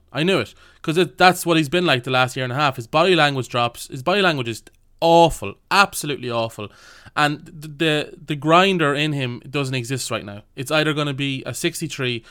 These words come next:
or it's gonna be, as you said, a two under that's gonna end up doing nothing. That, like, the missing the birdie putt after two, th-, it was never in his mind to be like, "You know what, it's okay, let's just get the next one, you know, let's, under the third, that's it,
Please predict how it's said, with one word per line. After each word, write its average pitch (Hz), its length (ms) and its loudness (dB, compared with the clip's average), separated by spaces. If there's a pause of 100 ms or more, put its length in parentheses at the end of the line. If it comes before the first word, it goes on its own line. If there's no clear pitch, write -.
(140)
or 127 140 -2
it's 120 100 -8
gonna 123 180 -8
be, 117 220 -4
as 113 120 -6
you 123 80 -8
said, 120 320 -6
a - 80 -12
two 139 280 -6
under 120 440 -4 (100)
that's 120 240 -8
gonna 120 200 -6
end 123 220 -8
up 113 140 -10
doing 113 240 -8
nothing. - 340 -10 (360)
That, 156 380 4
like, 135 420 -4
the 139 280 -12
missing 170 320 0
the 139 80 -2
birdie 139 300 0
putt 131 160 -2
after 127 200 0
two, 123 360 -4
th-, - 280 -14
it 151 100 -6
was 131 180 -4
never 165 200 0
in 156 60 -2
his 131 120 -6
mind 135 220 -2
to 120 60 -12
be 123 60 -6
like, 117 200 -2 (400)
"You 180 80 -2
know 190 100 4
what, 185 120 6
it's - 100 -2
okay, 147 380 4
let's 139 240 0
just 127 140 -10
get 147 180 -4
the 147 60 -10
next 127 300 -6
one, 120 340 -8
you 131 100 -12
know, 113 160 -8
let's, 123 240 -8 (340)
under 170 200 2
the 147 120 0
third, 131 440 0
that's 131 180 -4
it, 117 180 -6